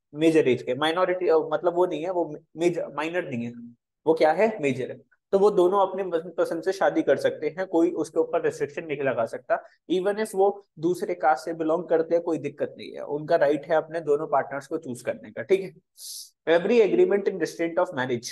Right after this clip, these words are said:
ऐसा कोई भी agreement जो कि शादी में क्या करता है? रिस्ट्रेन करता है,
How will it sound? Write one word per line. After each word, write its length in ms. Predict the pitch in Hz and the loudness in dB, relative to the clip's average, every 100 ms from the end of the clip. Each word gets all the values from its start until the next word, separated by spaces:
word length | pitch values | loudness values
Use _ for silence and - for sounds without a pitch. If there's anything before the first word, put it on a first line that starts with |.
| - _ - | -16 _ -6
ऐसा 240 | 143 - | -4 -2
कोई 260 | 190 156 160 | 2 6 6
भी 140 | 175 | 6
agreement 480 | 151 135 143 165 165 | 4 4 -2 -2 -2
जो 120 | 139 | -2
कि 120 | 139 | -2
शादी 300 | 160 143 147 | -2 -4 -4
में 140 | 156 160 | -8 -2
क्या 120 | 156 | 0
करता 300 | 156 156 160 | 0 0 0
है? 80 | 135 | 0
रिस्ट्रेन 380 | 127 - 147 147 | -2 -8 -10 -4
करता 320 | 139 123 | -4 -2
है, 80 | 123 | -8